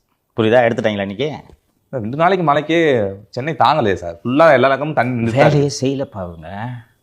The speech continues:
Speaker 1: வேலையே செய்யல.
Speaker 2: அப்ப அந்த ஐயாயிரத்தி முப்பத்தி ரெண்டு கோடி என்னதான் சார் பண்ணாங்க?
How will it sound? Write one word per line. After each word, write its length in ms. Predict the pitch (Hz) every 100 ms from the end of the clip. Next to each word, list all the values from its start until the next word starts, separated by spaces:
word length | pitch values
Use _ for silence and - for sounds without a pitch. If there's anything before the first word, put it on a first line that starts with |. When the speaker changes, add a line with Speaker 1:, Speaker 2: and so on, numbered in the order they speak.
| _ _
Speaker 1:
வேலையே 280 | 101 123 123 -
செய்யல. 260 | 117 117
Speaker 2:
அப்ப 280 | 90 - -
அந்த 120 | 131
ஐயாயிரத்தி 240 | 120 196 208
முப்பத்தி 220 | 156 147
ரெண்டு 100 | 143
கோடி 160 | 180 196
என்னதான் 240 | 143 175
சார் 220 | 160 107
பண்ணாங்க? 340 | 98 104 143